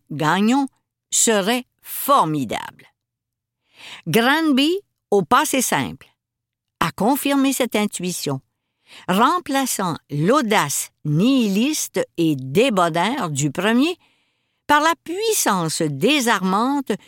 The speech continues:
d'une vulnérabilité aussi assumée que brillamment dépeinte.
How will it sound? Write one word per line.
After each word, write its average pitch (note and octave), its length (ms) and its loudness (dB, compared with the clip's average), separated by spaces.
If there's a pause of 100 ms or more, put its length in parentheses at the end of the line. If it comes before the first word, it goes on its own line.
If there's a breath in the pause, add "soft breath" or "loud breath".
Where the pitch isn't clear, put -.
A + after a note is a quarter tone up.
(200 soft breath)
d'une G3 380 4
vulnérabilité F#3+ 1300 0 (280 soft breath)
aussi F#3+ 560 0 (340)
assumée C4+ 600 0 (440)
que A#3 100 4
brillamment F#3+ 760 0
dépeinte. - 580 -6